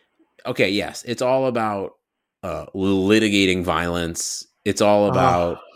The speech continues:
Speaker 1: um, home court advantage, and it's also
Speaker 2: It's all
Speaker 1: all about
Speaker 2: about where
Speaker 1: storylines.
Speaker 2: Scott Foster, it's all about where Scott Foster is.
Speaker 1: <laughs> Where is Scott Foster?
Speaker 2: Where,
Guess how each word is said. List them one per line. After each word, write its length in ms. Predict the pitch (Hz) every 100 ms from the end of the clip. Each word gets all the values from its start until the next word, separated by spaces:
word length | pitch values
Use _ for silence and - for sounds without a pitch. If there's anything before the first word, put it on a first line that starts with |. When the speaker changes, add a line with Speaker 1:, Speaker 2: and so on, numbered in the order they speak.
| - _
Speaker 1:
um, 360 | 92 85 82 78
home 260 | - 104 101
court 200 | 104 95
advantage, 600 | 85 87 87 85 82 -
and 100 | 110
it's 120 | 113
also 220 | 156 165
Speaker 2:
It's 60 | 165
all 160 | 185
Speaker 1:
all 60 | 196
about 260 | 190 190 185
Speaker 2:
about 280 | 147 139 131 -
where 360 | 180 117 170
Speaker 1:
storylines. 100 | -
Speaker 2:
Scott 320 | 53 175 160
Foster, 320 | - 185 180 143
it's 160 | 135
all 100 | 175
about 180 | 185 175
where 160 | 175 156
Scott 280 | - 120 117
Foster 460 | 156 165 165 165
is. 340 | 160 156 - _ _ _ _ _ _ _ _ _
Speaker 1:
<laughs> 180 | - -
Where 160 | - 104 -
is 160 | 110
Scott 280 | - 82 82
Foster? 480 | 78 82 87 80 147
Speaker 2:
Where, 280 | 156 170